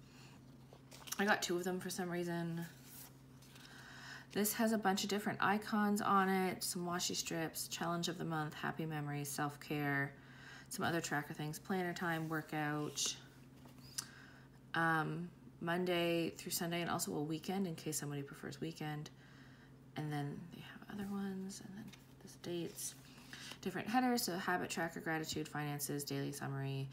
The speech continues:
uh, cleaning tracker, brain dump, mood tracker, monthly goals, and monthly review.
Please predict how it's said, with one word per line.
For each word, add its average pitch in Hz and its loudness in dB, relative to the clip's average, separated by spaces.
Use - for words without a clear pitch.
uh, 151 2
cleaning 147 -2
tracker, 143 -2
brain 143 -2
dump, 139 -2
mood 135 -2
tracker, 139 -2
monthly 135 0
goals, 143 -4
and 160 -4
monthly 147 -4
review. 254 4